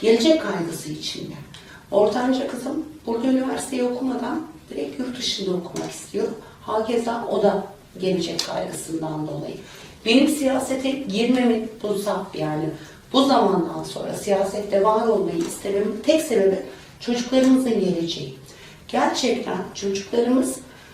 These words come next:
sadece okul okumakla kalmıyorlar. Artık hepsi birer ekonomist oldu. Hepsi birer siyasetçi oldu. Çünkü gün içinde öğrencilerin konuşması gereken hiçbir konuyu konuşamıyorlar.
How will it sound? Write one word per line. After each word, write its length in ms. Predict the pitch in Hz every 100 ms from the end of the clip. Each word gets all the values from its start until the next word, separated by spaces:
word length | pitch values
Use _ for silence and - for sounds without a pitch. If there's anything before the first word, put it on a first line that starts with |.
| - -
sadece 500 | - 269 311 320 233
okul 320 | 214 247 285
okumakla 640 | 294 277 277 - - 269 269
kalmıyorlar. 720 | 254 277 269 196 180 160 - - -
Artık 360 | - - 339
hepsi 440 | 254 - - - - 254
birer 200 | 277 285
ekonomist 640 | 247 262 277 285 - -
oldu. 340 | 180 156 170 - - -
Hepsi 340 | 262 - - 262
birer 220 | 254 269
siyasetçi 720 | - 247 240 254 254 254 269
oldu. 460 | 247 202 185 220 - - -
Çünkü 300 | - 247 269
gün 100 | 285
içinde 580 | 330 330 254 233 262 - 220
öğrencilerin 720 | 240 247 269 277 269 302 320
konuşması 540 | 240 247 285 277 339
gereken 540 | 269 208 196 240 247 - - -
hiçbir 380 | - - 359 392
konuyu 380 | 262 254 254 -
konuşamıyorlar. 840 | 233 226 226 208 180 160 156